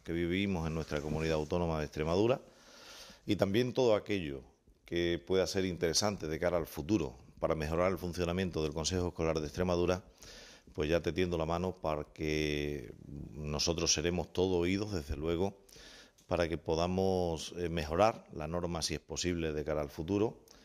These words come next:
y para que podamos, podamos contribuir también a mejorar esa función que tenéis encomendada desde el Consejo Escolar de Extremadura y que, desde luego, para, para mí,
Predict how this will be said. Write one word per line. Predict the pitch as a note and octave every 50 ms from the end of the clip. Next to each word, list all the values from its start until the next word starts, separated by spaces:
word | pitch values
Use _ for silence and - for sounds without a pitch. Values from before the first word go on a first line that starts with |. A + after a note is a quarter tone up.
| - - - _ -
y | E2 D#2
para | - E2 D#2+ D2+
que | D#2
podamos, | D2 D#2+ D#2+ E2+ F2 F#2+ G2+ F#2+ F2+ - - - - -
podamos | - E2 E2 F2 G2+ -
contribuir | - G2 F#2 D#2+ - F2 E2 D#2 E2+ F#2+ G#2 G2
también | - G2+ F2 F2 E2 F2+ F#2+ G2 G#2 A2 A2 - - _ _ - - - - - - - _ -
a | - F2+ E2+ E2+ E2+ E2+ E2
mejorar | E2 D#2 D2 D2+ E2 F2+ F#2 F#2
esa | F#2 - F#2+ -
función | - F2+ - - F#2 F#2+ F#2 F2+
que | F#2 E2
tenéis | D#2+ E2+ E2+ F2
encomendada | F2 E2+ - F#2 E2 E2 D#2+ D#2+ F2 F2 F2+ F#2+ F#2
desde | F2 F2+ D#2+
el |
Consejo | D#2 D#2+ D#2 D#2+ F2+ E2+ E2 D#2
Escolar | - - D#2+ D#2+ D#2+ D#2+
de | D#2+
Extremadura | D#2 - F2+ E2+ E2+ E2+ F#2 F#2+ F#2+ G#2 G#2 - - - - - - - - - - - - - _ _
y | F#2+ G2 F2
que, | G2+
desde | G2+ G2 F2+ F#2+ G#2+
luego, | A#2 A2+ A#2+
para, | A#2 A#2+ A#2 A#2 A2+ A2 G#2+ F2+
para | - F#2 G2
mí, | G#2 A#2+ C3 B2+ B2 A#2 G#2 G2 F#2